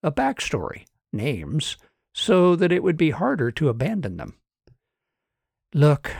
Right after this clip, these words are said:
Susan tried to unsell the idea, "I don't know exactly where I'm going.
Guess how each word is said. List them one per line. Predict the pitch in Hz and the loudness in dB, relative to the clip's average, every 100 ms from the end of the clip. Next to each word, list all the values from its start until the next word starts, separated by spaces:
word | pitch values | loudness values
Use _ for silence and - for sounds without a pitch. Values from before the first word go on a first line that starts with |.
| - - - | -16 -20 -8
Susan | - 147 123 | -4 -2 -4
tried | 104 135 113 | -2 -2 0
to | 113 - | -4 -4
unsell | 143 123 113 - 113 110 | -2 -2 -2 -2 -2 -2
the | 117 | -4
idea, | 110 117 120 95 95 _ _ _ _ _ _ _ - | -4 -6 -6 -10 -12 _ _ _ _ _ _ _ -2
"I | 170 | 0
don't | 208 262 - | 2 0 0
know | 165 170 | 0 2
exactly | 156 139 143 160 - 151 | 2 0 0 0 0 -4
where | - 151 175 170 143 | 2 4 4 0 -4
I'm | 180 165 | -2 0
going. | 160 156 190 | 0 0 -2